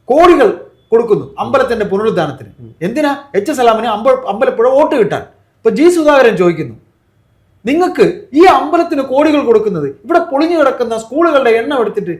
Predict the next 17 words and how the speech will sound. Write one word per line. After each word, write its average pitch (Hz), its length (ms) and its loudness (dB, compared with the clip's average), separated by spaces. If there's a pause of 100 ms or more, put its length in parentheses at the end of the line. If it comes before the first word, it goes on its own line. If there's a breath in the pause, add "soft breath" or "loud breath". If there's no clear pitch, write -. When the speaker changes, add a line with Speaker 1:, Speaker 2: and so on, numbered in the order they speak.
(160)
Speaker 1:
നിങ്ങൾക്ക് 302 240 -4
ആ 254 40 -2
സ്കൂളുകൾ 302 460 0
ഒന്ന് 214 120 2
ശരിയാക്കി 233 320 0
കൂടെ?" 202 160 2
എന്ന് 170 120 -2
ചോദിച്ചു. 131 180 -10
തെറ്റുണ്ടോ 233 520 0
സുധാകരൻ 233 340 2
ചോദിച്ചതിന്? 254 380 -6 (100)
Speaker 2:
ഉം. - 60 -20 (640)
Speaker 1:
അപ്പൊ 349 140 -2
ഇവിടെ 330 160 2
വോട്ട് 302 460 4
രാഷ്ട്രീയമാണ് 294 720 2
ഗൗതമേ. 233 400 2